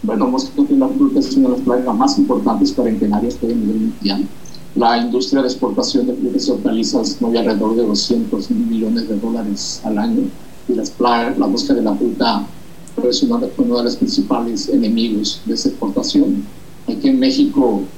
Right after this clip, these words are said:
pues los datos que tenemos no son muy actualizados, pero estamos hablando de algo así como de ocho mil millones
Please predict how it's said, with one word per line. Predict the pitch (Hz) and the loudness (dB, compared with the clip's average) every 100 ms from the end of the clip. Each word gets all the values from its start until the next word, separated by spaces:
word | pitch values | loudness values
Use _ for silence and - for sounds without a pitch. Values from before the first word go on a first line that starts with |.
| - - - - - - | -18 -18 -18 -18 -18 -6
pues | 127 120 | 0 2
los | 120 107 | 2 2
datos | - - 151 - | 2 0 0 2
que | - | 2
tenemos | - 269 285 262 277 | 4 6 6 6 4
no | 262 | 4
son | - 269 | 4 6
muy | 135 | 6
actualizados, | 131 135 123 113 175 - 98 | 6 4 2 2 2 4 2
pero | 123 110 | 2 0
estamos | 117 127 139 | 0 0 2
hablando | 131 123 120 123 131 | 2 2 2 2 4
de | 117 104 101 - - - - - | 4 2 -2 -6 -16 -18 -14 -6
algo | 120 | 0
así | 139 139 | 0 2
como | 123 135 127 | 4 4 6
de | 120 | 4
ocho | 101 117 | 2 2
mil | 117 131 | 4 4
millones | 123 120 131 123 - - - | 4 4 4 4 2 -2 -6